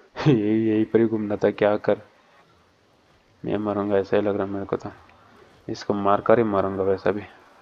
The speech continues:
पीछा कर रे, पीछा कर,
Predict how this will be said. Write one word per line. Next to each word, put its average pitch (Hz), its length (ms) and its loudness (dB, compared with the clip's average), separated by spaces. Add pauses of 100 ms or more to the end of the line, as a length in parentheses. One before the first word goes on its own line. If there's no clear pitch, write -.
(400)
पीछा 113 240 2
कर 107 220 2
रे, 107 180 0 (4000)
पीछा - 240 -2
कर, 107 240 0